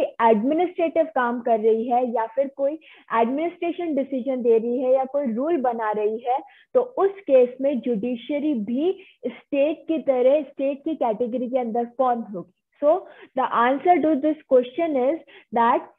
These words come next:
it lies in the distinction between the judicial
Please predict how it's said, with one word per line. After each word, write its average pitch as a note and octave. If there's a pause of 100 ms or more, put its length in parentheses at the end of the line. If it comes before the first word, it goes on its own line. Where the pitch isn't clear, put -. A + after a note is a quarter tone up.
(560)
it B3+
lies B3+ (140)
in C#4
the D#4 (140)
distinction C#4+
between C4
the C4+
judicial A#3